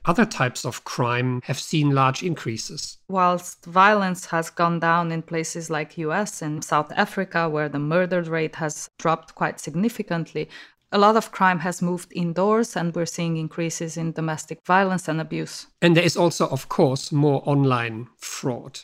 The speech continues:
Speaker 1: with work moving to people's houses and a lot of work now occurring from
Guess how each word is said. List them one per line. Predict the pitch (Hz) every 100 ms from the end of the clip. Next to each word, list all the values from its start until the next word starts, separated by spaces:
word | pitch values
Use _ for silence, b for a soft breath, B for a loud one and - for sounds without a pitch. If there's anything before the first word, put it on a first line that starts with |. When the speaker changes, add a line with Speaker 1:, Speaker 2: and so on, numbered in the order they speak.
| _ -
Speaker 1:
with | 139 - -
work | 135 143 160 170 -
moving | 143 139 143 135
to | 131 135
people's | - 135 - 117 -
houses | 160 180 160 170 165 - - B B B B
and | 127 127
a |
lot | 123 139
of | 143 -
work | 135 143 139
now | 135 127
occurring | 120 - - 135 131 123 120 120 - -
from | - - 135 123 120 117